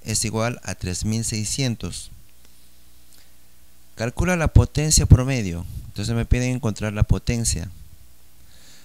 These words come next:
La potencia va a ser igual al trabajo sobre el tiempo. El trabajo es tres mil seiscientos que acabamos de hallar y el tiempo es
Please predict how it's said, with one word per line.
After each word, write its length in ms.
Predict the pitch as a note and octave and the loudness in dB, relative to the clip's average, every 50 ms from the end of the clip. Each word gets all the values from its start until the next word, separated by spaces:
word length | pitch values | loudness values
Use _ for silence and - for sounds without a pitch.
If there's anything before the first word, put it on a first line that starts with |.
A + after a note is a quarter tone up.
| - - | -16 -10
La 140 | - - A#2+ | -2 0 8
potencia 680 | - - - E3 - - D#3 C#3+ D3 C#3+ - - D3 D3 - | 10 10 10 10 8 4 2 4 4 4 4 4 4 2 2
va 120 | - A#2 | 2 2
a 60 | G#2+ | 2
ser 180 | - - A#2+ B2 | 2 2 2 2
igual 400 | B2 A#2 A#2+ A#2+ B2+ C#3 A3+ - - - | 2 4 4 2 2 0 -4 -8 -14 -10
al 200 | - G#2 F#2+ F2+ | -8 -6 -4 -2
trabajo 440 | - G2 G2 G2 G2+ G#2 G2+ - G#2 | 0 0 2 2 2 2 0 0 0
sobre 240 | - G2+ G2 F#2 | 2 2 2 2
el 100 | F#2 F2+ | 2 -2
tiempo. 440 | - - B2+ A#2+ A2 - - - - - - - - - - - - - - - - - - - - | -2 -2 0 0 6 6 6 6 6 0 -10 -12 -14 -16 -16 -16 -18 -18 -18 -18 -18 -18 -18 -16 -6
El 160 | - G#2+ G2+ | -2 -2 -2
trabajo 520 | F#2 - G#2 A2 A2 A#2+ B2+ B2+ - C3 C3+ | 0 0 0 2 2 4 2 2 2 2 0
es 100 | C3+ - | 2 0
tres 180 | - G2 F#2+ | -2 -4 -4
mil 180 | F#2+ G2 G#2+ G#2+ | -2 -2 -2 -2
seiscientos 540 | - - B2 A#2 - - C3 B2+ - C3+ - | -2 -2 -2 0 0 0 0 -2 -2 -4 -6
que 80 | - | -6
acabamos 380 | F#2+ - E2+ F2+ F#2 F#2 F#2+ G2+ | -8 -6 -6 -4 -2 -2 -2 0
de 80 | A#2 B2+ | 0 2
hallar 320 | C3+ C3+ C3+ C#3 E3 F3+ - - - - - - - - - - - - - - | 2 2 2 0 -2 -4 -8 -12 -14 -16 -18 -18 -18 -18 -18 -18 -18 -16 -10 -4
y 120 | - B2 | 0 0
el 120 | B2 A#2+ | 0 2
tiempo 460 | - - C#3 C#3 C#3 C3+ - B2+ B2+ C3 | 4 4 4 4 10 10 10 10 10 8
es 300 | D3 D#3 - - - | 6 6 4 4 2